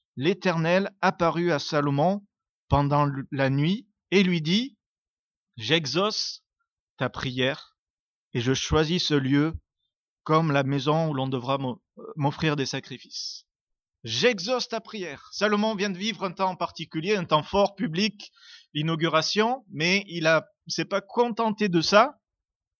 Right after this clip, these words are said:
On voit que cet homme, à ce moment-là en tout cas, il avait cette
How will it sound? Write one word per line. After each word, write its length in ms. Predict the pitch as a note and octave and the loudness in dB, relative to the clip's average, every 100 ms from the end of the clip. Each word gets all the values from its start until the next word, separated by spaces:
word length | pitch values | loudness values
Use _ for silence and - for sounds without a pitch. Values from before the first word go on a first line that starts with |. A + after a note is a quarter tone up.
| _ _ | _ _
On 160 | C3+ | -4
voit 160 | D3+ A3 | -2 -2
que 80 | A3+ | -2
cet 220 | F#3 F3+ | -6 -4
homme, 200 | A3 G#3 - _ _ _ _ _ _ _ | -4 -4 -8 _ _ _ _ _ _ _
à 120 | F3+ | -4
ce 120 | F#3+ | -2
moment-là 400 | G#3 G3+ F#3+ F#3+ | 0 2 4 4
en 80 | G3+ | 2
tout 160 | F#3 F3+ | 2 -4
cas, 320 | F3 F3 F3+ - | -2 -2 -4 -8
il 160 | D#3 | -4
avait 240 | D3+ D3+ E3 | -4 -4 -6
cette 580 | - - C#3+ _ - | -8 -10 -12 _ -20